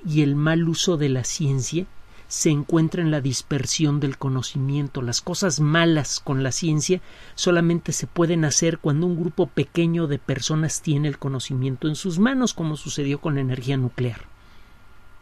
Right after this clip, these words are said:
Ese es el papel fundamental de la divulgación de las ciencias, hacer público y entendible el conocimiento para que la colectividad encuentre la sabiduría para usarlo correctamente.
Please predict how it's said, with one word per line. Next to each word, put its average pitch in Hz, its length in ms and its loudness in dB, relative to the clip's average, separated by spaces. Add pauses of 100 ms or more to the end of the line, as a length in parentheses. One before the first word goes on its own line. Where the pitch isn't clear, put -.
(760)
Ese 196 440 8
es 190 160 2
el 185 100 0
papel 165 560 -2 (320)
fundamental 143 1000 2
de 147 80 0
la 147 160 -2
divulgación 123 680 -4
de 131 100 -6
las 127 180 -6
ciencias, 139 520 -8 (360)
hacer 165 340 2
público 208 720 2 (360)
y 156 140 6
entendible 151 840 2
el 131 140 -2
conocimiento 143 920 -2 (500)
para 156 180 0
que 143 140 -4
la 135 120 -2
colectividad 143 720 -2
encuentre 139 400 -4
la 127 140 0
sabiduría 139 720 -2
para 131 280 -8
usarlo 127 460 -6
correctamente. 139 840 -6